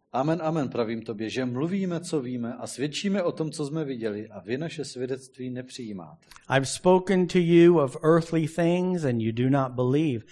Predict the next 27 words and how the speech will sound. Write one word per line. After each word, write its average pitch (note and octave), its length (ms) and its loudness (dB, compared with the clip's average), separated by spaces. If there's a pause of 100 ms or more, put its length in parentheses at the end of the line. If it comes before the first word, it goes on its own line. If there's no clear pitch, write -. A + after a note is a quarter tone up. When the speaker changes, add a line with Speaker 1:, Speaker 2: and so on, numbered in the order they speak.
(300)
Speaker 2:
How F3+ 320 4
then A3+ 260 6
will G3+ 180 2
you G3+ 100 2
believe F#3 520 4
if D#3 120 -2
I C#3+ 140 2
speak E3+ 420 -2
of E3 160 0
heavenly C#3 480 0
things? G2 680 -10 (680)
Speaker 1:
Když C3+ 240 0
jsem F#3 220 0
vám F3 240 0
pověděl D#3 480 2
věci A#2+ 280 -4
pozemské B2+ 720 -4
a F#2 100 -6
nevěříte, G#2+ 640 -8 (120)
jak B2+ 300 -2
uvěříte, D3+ 580 -2
po-, D#3 320 -4 (240)
povím-li F3 440 -2
vám D3 280 -2
věci C3 280 -4
nebeské? A#2+ 580 -10 (840)
Speaker 2:
Th-, F3+ 200 -8